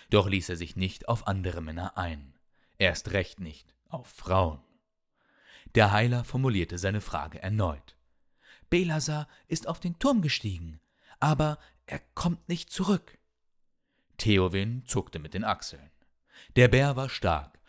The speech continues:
und er besaß ein lautes Organ. Wäre ihm etwas zugestoßen, hätten sie es mitbekommen.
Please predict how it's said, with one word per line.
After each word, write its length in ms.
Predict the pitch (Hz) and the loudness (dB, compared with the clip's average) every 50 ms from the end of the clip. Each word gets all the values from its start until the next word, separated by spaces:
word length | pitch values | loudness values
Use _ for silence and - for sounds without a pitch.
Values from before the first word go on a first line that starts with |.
| _ - | _ -8
und 140 | - 98 | -4 -2
er 80 | 98 90 | -2 0
besaß 480 | 85 95 87 107 101 98 104 107 - - | 0 0 0 2 2 2 0 -2 -4 -2
ein 160 | - 117 117 | 0 2 2
lautes 400 | 101 85 80 80 - 85 - - | 2 2 0 0 -4 -8 -8 -4
Organ. 600 | - 95 90 - 95 85 78 73 69 67 69 _ _ _ _ _ _ _ - - - _ - | -4 -4 -2 -2 -4 -4 -4 -8 -14 -18 -20 _ _ _ _ _ _ _ -20 -20 -18 _ 2
Wäre 320 | 101 113 117 110 95 107 | 4 4 4 4 2 -2
ihm 200 | 101 101 95 87 | -6 -6 -8 -8
etwas 420 | 80 92 - - 82 78 - - | -8 -10 -10 -10 -10 -10 -10 -10
zugestoßen, 960 | - - - 175 208 196 139 - - - - - - - - - - - - _ _ _ _ _ _ _ | -10 -6 -6 -4 -2 -2 -4 -4 -6 -12 -16 -18 -18 -20 -20 -20 -20 -20 -20 _ _ _ _ _ _ _
hätten 320 | - 110 110 101 101 95 | 2 2 2 2 0 -4
sie 140 | 85 85 92 | -4 -4 -4
es 140 | 107 - - | -4 -2 -2
mitbekommen. 720 | 139 117 - - - - - - - 78 71 71 69 69 | -2 -2 -2 -4 -8 -12 -10 -10 -10 -10 -10 -12 -20 -20